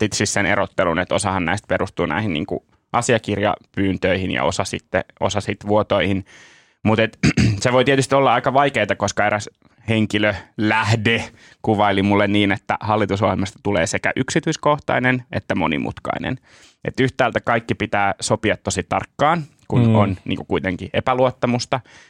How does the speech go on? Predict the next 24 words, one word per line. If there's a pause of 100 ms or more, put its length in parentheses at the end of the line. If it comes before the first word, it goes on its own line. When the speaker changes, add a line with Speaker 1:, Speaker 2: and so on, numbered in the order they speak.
(100)
Speaker 1:
mut
sit
toisaalta
kirjaukset
pitää
jättää
vaikeasti
tulkittavaksi,
jotta
sieltä
ei
esimerkiksi
suoraan
lue-,
voi
lukea
sitä,
että
kuinka
paljon
se
bensan
hinta
laskee,